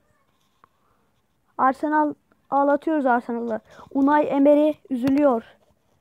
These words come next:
Görevinden alıyorlar artık adamı, alıyorlar. Üç sıfır ne demek? Hem de Arsenal'ı yeniyoruz.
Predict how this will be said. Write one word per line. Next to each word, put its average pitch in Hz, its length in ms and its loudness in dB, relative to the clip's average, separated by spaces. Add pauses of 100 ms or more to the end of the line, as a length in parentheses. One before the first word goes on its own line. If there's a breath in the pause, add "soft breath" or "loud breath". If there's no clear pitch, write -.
(360)
Görevinden 294 460 2
alıyorlar 262 400 2
artık 220 240 -6
adamı, 214 260 -4
alıyorlar. 233 360 0
Üç 240 120 -4
sıfır 247 300 -8
ne 240 120 -2
demek? 214 560 -8
Hem 277 220 -6
de 269 40 2
Arsenal'ı 233 460 -2
yeniyoruz. 208 520 -8